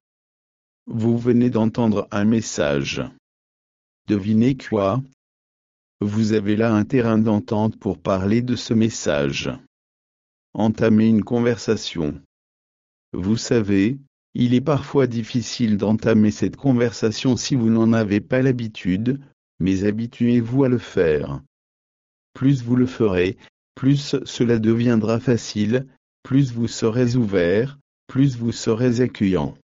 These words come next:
Permettez-moi de le dire ainsi, plus vous exhortez les gens, plus vous les invitez. Vous invitez les gens en vous ouvrant. Ils viendront à vous.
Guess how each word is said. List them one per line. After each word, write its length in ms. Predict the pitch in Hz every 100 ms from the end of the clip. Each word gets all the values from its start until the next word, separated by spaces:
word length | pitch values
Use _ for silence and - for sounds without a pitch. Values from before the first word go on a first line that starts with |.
| _ _ _ _ _ _ _
Permettez-moi 760 | 110 113 127 135 131 131 135 135
de 120 | 123
le 160 | 113 104
dire 320 | 95 117 117
ainsi, 600 | 113 101 - 95 110 139 - _ _
plus 300 | - 131 131
vous 180 | 117 139
exhortez 560 | 139 117 113 107 - 131
les 160 | 117
gens, 380 | 104 95 87 120 - _ _
plus 300 | - 131 139
vous 140 | 120 120
les 260 | 110 87
invitez. 680 | 101 107 104 107 - 69 - - _ _ _ _ _ _ _ _
Vous 360 | - 98 107 98
invitez 500 | 123 123 131 - 127
les 140 | 113
gens 180 | 104 120
en 120 | 120
vous 200 | 104 110
ouvrant. 540 | 127 135 95 85 78 76 - _ _ _ _ _ _ _ _
Ils 180 | 117 110
viendront 560 | 104 107 107 104 107 107
à 140 | 107
vous. 300 | 107 92 76